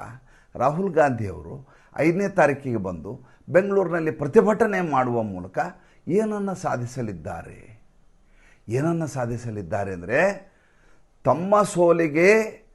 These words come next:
ತಮ್ಮ ಪಕ್ಷದ ಸೋಲಿಗೆ ತನ್ನ ನಾಯಕತ್ವ ಕಾರಣ ಅಲ್ಲ, ಚುನಾವಣಾ ಆಯೋಗದ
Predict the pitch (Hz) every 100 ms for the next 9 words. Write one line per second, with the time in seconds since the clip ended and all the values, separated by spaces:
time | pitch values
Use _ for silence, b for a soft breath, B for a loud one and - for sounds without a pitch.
0 | _ - 131 135 127 143 - 202 180 180
1 | - 151 139 117 139 175 208 277 b b
2 | b b b - 123 156 175 156 117 139
3 | 185 190 190 - 170 170 160 135 143 139
4 | 131 113 107 170 214 - b b b b
5 | - 127 160 196 196 190 170 165 160 156
6 | 151